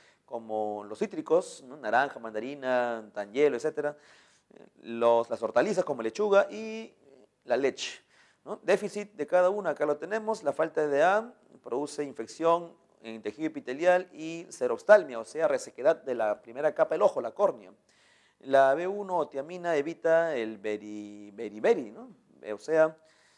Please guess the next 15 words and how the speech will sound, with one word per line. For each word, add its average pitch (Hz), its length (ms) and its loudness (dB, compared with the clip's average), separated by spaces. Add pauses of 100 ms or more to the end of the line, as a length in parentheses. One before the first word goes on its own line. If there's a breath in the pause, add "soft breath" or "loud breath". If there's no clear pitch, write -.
(180 soft breath)
mm, 117 300 -18
el 110 380 2
beriberi 127 360 -2
es 170 120 -4
una 165 140 -14
enfermedad 143 320 2
que 143 80 -2
ataca 156 240 0
al 147 40 2
sistema 139 220 -2
nervioso 151 420 2
y 120 140 -4
al 110 100 2
sistema 127 260 -8
muscular. 127 500 -10